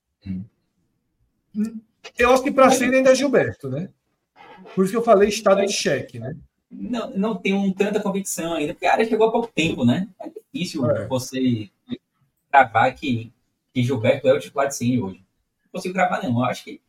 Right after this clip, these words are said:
Speaker 1: eu não sei nem se, se Ceni tá muito preocupado em ter o titular hoje. Ele vai precisar ter um titular. Mas eu não sei se hoje ele tem essa preocupação. Tal jogador hoje é meu titular.
Speaker 2: Verdade,
Speaker 1: É, os dois.
Speaker 2: verdade.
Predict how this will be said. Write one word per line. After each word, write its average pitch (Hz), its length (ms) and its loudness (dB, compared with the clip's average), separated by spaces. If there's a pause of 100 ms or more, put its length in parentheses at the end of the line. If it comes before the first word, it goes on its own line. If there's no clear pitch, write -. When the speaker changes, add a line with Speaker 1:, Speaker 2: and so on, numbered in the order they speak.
(280)
Speaker 1:
eu - 80 -4
não 208 80 -2
sei 196 140 0
nem 190 140 0
se, 220 360 -4
se - 140 -8
Ceni 185 340 -4
tá - 140 -2
muito 180 280 -2
preocupado 170 600 2
em 170 180 -8 (220)
ter 185 460 0
o 175 160 0
titular 139 420 2
hoje. 127 380 2 (240)
Ele 104 180 -16
vai 123 120 -4
precisar 156 300 -2
ter 170 120 -4
um - 40 -8
titular. - 480 -4 (560)
Mas 127 140 -2
eu 139 60 -2
não 180 100 -2
sei - 200 -4
se - 140 -6
hoje 165 320 0
ele 170 140 -6
tem 147 140 -8
essa 151 120 -4
preocupação. 135 580 -8
Tal 147 180 2
jogador 143 320 0
hoje 147 240 -2
é 156 40 -6
meu 147 80 -12
titular. - 400 -10 (1040)
Speaker 2:
Verdade, 175 480 2
Speaker 1:
É, - 80 -2
os 359 300 -8
dois. 180 240 -2
Speaker 2:
verdade. 113 400 -6